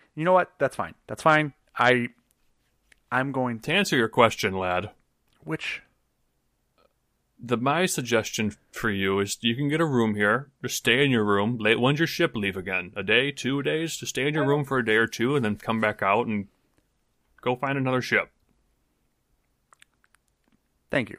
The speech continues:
Speaker 1: How much is a room?
Speaker 2: Uh, two gold a night, question mark?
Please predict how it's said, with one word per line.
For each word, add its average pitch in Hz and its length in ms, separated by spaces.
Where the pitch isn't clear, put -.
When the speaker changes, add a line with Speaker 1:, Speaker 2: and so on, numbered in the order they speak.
Speaker 1:
How 135 160
much 143 200
is 151 140
a 143 60
room? 82 180
Speaker 2:
Uh, 90 300
two 101 160
gold 104 240
a - 20
night, 117 380
question 143 320
mark? 160 320